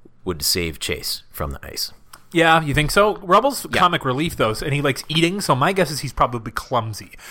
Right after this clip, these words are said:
Speaker 2: He seems like the type that would be in the ice, and Chase would save him.
Speaker 1: But that's why, that's why it's gonna be, it's gonna be Rubble,
Speaker 2: Mm.
Speaker 1: subverting expectations.
Speaker 2: Uh, <laughs> that's not how ch-, kids' shows work.
Speaker 1: Uh, it's how my kids' show works.
Speaker 2: Wow, that's
Speaker 1: Yep.
Speaker 2: pretty progressive of you.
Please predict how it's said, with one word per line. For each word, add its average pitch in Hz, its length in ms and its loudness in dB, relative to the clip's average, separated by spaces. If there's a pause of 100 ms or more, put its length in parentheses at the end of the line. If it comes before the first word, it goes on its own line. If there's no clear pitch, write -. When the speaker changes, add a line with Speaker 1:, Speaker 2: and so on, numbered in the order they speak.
(140)
Speaker 2:
He 240 180 4
seems 202 300 2
like 170 160 4
the - 80 -8
type 147 220 0
that 127 100 0
would 117 100 -4
be 120 160 -2
in 107 80 -6
the 107 140 -4 (100)
ice, 123 640 0
and 113 280 -2
Chase - 460 0
would 117 180 -4
save 107 320 -8
him. - 280 -18
Speaker 1:
But 117 100 -2
that's 120 240 2
why, 107 280 4
that's 98 260 -4
why 87 120 0
it's 80 120 -6
gonna 85 160 -6
be, 71 200 -10
it's - 120 -16
gonna 69 160 -8
be 67 60 -14
Rubble, 92 300 -2 (340)
Speaker 2:
Mm. 107 240 -8
Speaker 1:
subverting 73 360 -8
expectations. - 680 -14 (160)
Speaker 2:
Uh, 143 60 -4 (120)
<laughs> - 720 -8
that's - 180 0
not 180 140 4
how 165 140 4
ch-, - 260 -8
kids' 165 340 0
shows 107 360 2
work. 98 360 -8 (200)
Speaker 1:
Uh, 82 220 -2
it's 82 100 -8
how 101 60 -4
my 98 140 0
kids' - 220 -4
show 104 140 2
works. 107 260 -2
Speaker 2:
Wow, 107 340 0
that's 127 180 -2
Speaker 1:
Yep. 117 60 -2
Speaker 2:
pretty 214 180 2
progressive 151 440 0
of 101 140 -2
you. 98 120 -10